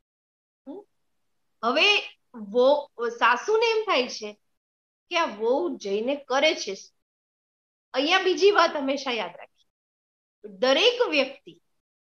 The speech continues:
જે પોતે કરતું હોય ને કર્મ, એ બીજા માટે પણ એમ જ વિચારે કે આ પણ આ જ કરતો હશે. સાસુને એમ થાય છે કે જરૂર આ જઈને મારી બુરાઈ કરતી હશે, કારણ કે સાસુ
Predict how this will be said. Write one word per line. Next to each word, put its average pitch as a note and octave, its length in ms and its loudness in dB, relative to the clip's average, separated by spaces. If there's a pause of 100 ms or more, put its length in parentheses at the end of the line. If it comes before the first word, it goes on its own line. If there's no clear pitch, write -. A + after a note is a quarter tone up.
(120)
જે D4+ 220 -4
પોતે C#4+ 580 -4
કરતું G#4 440 -6
હોય G#4+ 160 -4
ને D4 240 -6 (520)
કર્મ, C4+ 400 -2 (680)
એ D#4+ 80 -2
બીજા C4 600 0
માટે B3 300 -2
પણ C#4+ 320 -8
એમ C4+ 200 0 (120)
જ G#4 100 8
વિચારે D4 420 -2 (680)
કે C4 100 -2
આ B3 220 8 (120)
પણ F4 140 4 (140)
આ D#4+ 120 6
જ - 140 -2 (100)
કરતો G#3+ 360 -8
હશે. - 220 -20 (460)
સાસુને D#4 440 2
એમ G4 160 0
થાય D4+ 200 0
છે B3+ 140 -8
કે B3+ 120 -6
જરૂર C4 340 0
આ C#4+ 160 4
જઈને C4 280 0
મારી A#3 260 -6
બુરાઈ A#3 360 -4
કરતી G#3+ 380 -14
હશે, - 140 -20
કારણ A#3 160 -16
કે C4+ 80 -12
સાસુ A#3+ 500 -12